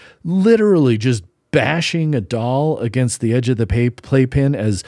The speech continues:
limbs fall off of the doll. And then the doll eventually gets, I can't remember if it's either decapitated or they get split in half at the waist.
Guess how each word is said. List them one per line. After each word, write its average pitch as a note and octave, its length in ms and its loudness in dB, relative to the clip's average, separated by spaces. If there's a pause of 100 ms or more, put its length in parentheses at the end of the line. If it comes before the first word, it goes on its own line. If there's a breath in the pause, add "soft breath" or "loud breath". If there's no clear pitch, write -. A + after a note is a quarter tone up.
(260 loud breath)
limbs B2+ 540 2
fall C#3 340 0
off B2+ 260 0
of B2+ 120 -6
the B2+ 80 -2
doll. A#2+ 420 -2
And G#2+ 80 0
then G#2 100 -2
the G2+ 80 -2
doll A#2 360 0
eventually B2+ 800 2 (400 loud breath)
gets, A#2 300 0 (100)
I G#2+ 40 -10
can't A#2+ 180 -2
remember A2+ 220 2
if G#2+ 80 2
it's G#2+ 140 -4
either A2 160 2
decapitated B2+ 920 -2
or G2 100 0
they F#2 100 0
get F2+ 220 -4
split A#2+ 420 -2
in A2+ 100 2
half A2 280 0
at - 80 -2
the G2 80 -4
waist. A#2 200 2